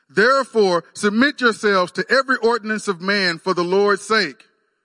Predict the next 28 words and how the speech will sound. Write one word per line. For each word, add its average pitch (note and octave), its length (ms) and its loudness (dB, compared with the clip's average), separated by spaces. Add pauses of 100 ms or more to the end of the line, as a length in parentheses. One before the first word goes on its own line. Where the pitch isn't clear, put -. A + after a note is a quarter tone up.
(760)
whether A3 340 0
to A3 160 -2
the F#3+ 100 2
king A#3+ 400 0
as G#3+ 140 0
supreme A#3+ 600 -2 (100)
or G#3 160 0
to G#3 140 -2
governors, F3+ 640 -2 (460)
as A3 200 2
to G#3 120 0
those A#3+ 400 0
who A3+ 160 0
are G3+ 80 4
sent C4+ 480 -4
by A3 260 0
him G3 420 0 (180)
for G#3 140 0
the F#3 120 0
punishment A3+ 480 -2
of F#3+ 140 0
evildoers A3 720 -2 (160)
and G3 160 -2
for G3+ 160 2
the E3 120 -2
praise A3+ 540 0
of F3+ 160 -2
those G3+ 400 2